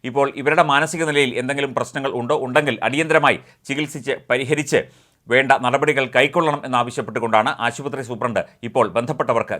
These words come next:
കത്തയച്ചിരിക്കുന്നത്. ഒരു ആശുപത്രിയിലെ ക്ലിനിക്കൽ സൈക്കോളജിസ്റ്റ് ചെയ്യേണ്ട ജോലി കൃത്യമായി ചെയ്യുന്നില്ല, പലതരത്തിലുള്ള പ്രശ്നങ്ങൾ ഉണ്ടാക്കുന്നു, രോഗികളോടും സഹപ്രവർത്തകരോടും എപ്പോഴും വഴക്കടിക്കുന്നു, ഉത്തരവാദിത്തമില്ലാതെ പെരുമാറുന്നു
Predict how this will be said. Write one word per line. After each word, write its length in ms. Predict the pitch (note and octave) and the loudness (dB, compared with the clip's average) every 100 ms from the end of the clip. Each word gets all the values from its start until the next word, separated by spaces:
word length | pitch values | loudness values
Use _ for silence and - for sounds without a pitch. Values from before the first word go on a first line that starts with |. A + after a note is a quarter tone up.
| - | -4
കത്തയച്ചിരിക്കുന്നത്. 760 | G2 F#2 D#2+ D#2 D#2 D#2+ D2+ D2+ _ - | -2 -4 -4 -12 -14 -12 -12 -14 _ -4
ഒരു 120 | C#3+ C#3 | -2 2
ആശുപത്രിയിലെ 520 | C#3+ D#3+ D#3 D#3 D3+ D#3 | 2 2 -2 0 2 2
ക്ലിനിക്കൽ 320 | D3 C#3+ D#3 D#3+ D3+ | 2 0 -2 -2 0
സൈക്കോളജിസ്റ്റ് 640 | C#3 D3 C#3+ B2 D3+ - | 2 2 0 0 -4 -4
ചെയ്യേണ്ട 300 | C3 C#3 C#3 C3+ | -2 0 2 0
ജോലി 200 | B2+ C#3 B2+ | 0 0 -2
കൃത്യമായി 360 | B2 C#3 C3+ B2+ | -4 -4 -4 -2
ചെയ്യുന്നില്ല, 380 | B2 B2+ C3+ B2+ - _ _ _ - | -4 -4 -4 -2 -4 _ _ _ 2
പലതരത്തിലുള്ള 560 | C#3+ D3+ D3+ D3 C#3 B2+ | 6 6 4 2 0 0
പ്രശ്നങ്ങൾ 360 | B2 D3 D3 D3 | -2 -2 -2 -2
ഉണ്ടാക്കുന്നു, 400 | B2 B2+ B2+ C3+ G3 _ _ - | 2 2 2 -10 -12 _ _ 0
രോഗികളോടും 520 | B2+ D3 D3+ D3 D#3 F3+ - | 0 2 4 6 4 -2 4
സഹപ്രവർത്തകരോടും 840 | C3 D3 D3 C#3+ D#3 C#3 C#3 G#2+ - _ - | 4 6 4 2 0 0 2 0 -4 _ -8
എപ്പോഴും 300 | A#2+ D3+ D3+ C3+ | 2 2 4 4
വഴക്കടിക്കുന്നു, 540 | B2 C#3+ C3+ C#3+ C#3+ F#3 _ - | 4 2 -2 -6 -10 -12 _ -10
ഉത്തരവാദിത്തമില്ലാതെ 880 | C3 E3+ F#3 F#3 E3+ D#3 C#3+ C#3 C3 B2+ | -2 6 8 8 6 -4 4 4 4 2
പെരുമാറുന്നു 480 | B2+ C3 C#3 B2+ | -2 2 2 2